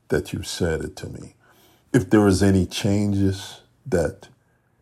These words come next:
you want to make, may your Holy Spirit do the work here. May you do the teaching. May I simply be a tool.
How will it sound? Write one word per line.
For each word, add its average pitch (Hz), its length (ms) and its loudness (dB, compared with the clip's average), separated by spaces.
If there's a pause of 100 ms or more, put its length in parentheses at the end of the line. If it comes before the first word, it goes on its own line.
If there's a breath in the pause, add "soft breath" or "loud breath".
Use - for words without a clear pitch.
(120)
you 92 120 0
want 85 260 2
to 87 40 0
make, 78 520 -8 (680)
may 82 160 -2
your 76 220 -4
Holy 87 320 -4
Spirit - 760 -8 (320)
do 92 160 2
the 73 80 -2
work 73 360 -4
here. - 420 -14 (500 soft breath)
May 110 140 4
you 117 200 8
do 123 200 8
the 127 100 6
teaching. 104 560 -4 (720)
May 87 520 -2 (580)
I 92 80 2
simply 95 460 0
be 90 200 2
a 90 80 4
tool. - 520 -8